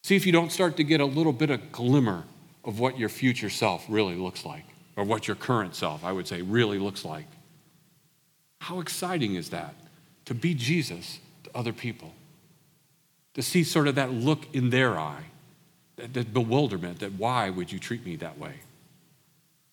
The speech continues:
What an amazing responsibility. And Paul says we have the opportunity to do that in every aspect of our lives. He goes into this next section. He says, as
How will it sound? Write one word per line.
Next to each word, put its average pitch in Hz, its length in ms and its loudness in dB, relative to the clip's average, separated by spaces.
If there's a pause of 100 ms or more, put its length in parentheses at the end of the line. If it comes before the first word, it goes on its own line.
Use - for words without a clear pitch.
(380)
What 165 140 0
an 151 80 2
amazing 151 840 6
responsibility. 127 960 4
And 104 100 0
Paul 170 240 6
says 131 180 2
we 160 180 4
have 156 180 6
the 147 100 6
opportunity 143 520 6
to 135 60 6
do 127 180 4
that 131 200 6
in 110 120 0 (100)
every 117 320 2
aspect 107 440 -4
of 101 100 -4
our 95 120 0
lives. 78 340 -8 (400)
He 143 80 4
goes 135 220 6
into 131 180 6
this 123 240 4
next 127 280 4
section. 110 340 2
He 104 80 0
says, 110 300 2 (240)
as 127 260 6